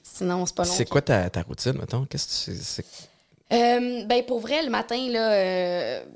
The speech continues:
Speaker 1: c'est souvent, tu sais, on se prépare pour la garderie. Moi, je, je m'arrange pour que mes contrats soient entre dix heures et quatorze heures trente ou quinze heures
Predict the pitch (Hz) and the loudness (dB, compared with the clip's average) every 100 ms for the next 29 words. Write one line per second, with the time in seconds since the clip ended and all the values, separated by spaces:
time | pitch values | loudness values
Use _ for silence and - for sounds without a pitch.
0 | - - - 214 - 220 226 226 196 185 | -8 -4 0 2 2 2 2 0 -2 -2
1 | 220 226 220 196 190 185 185 202 233 214 | -2 0 2 2 2 2 0 0 -4 -2
2 | 220 - - 202 196 208 214 226 - 190 | -4 -6 -8 0 0 0 -2 -4 -8 -4
3 | 202 190 175 185 175 196 202 185 180 180 | 0 0 0 -2 0 -2 0 -4 -6 -4
4 | 180 190 196 190 190 - 196 185 185 196 | 2 2 2 -4 -6 -6 -4 -2 -2 -4
5 | - - 208 214 196 190 185 185 202 226 | -2 0 0 0 -2 0 0 0 -2 -6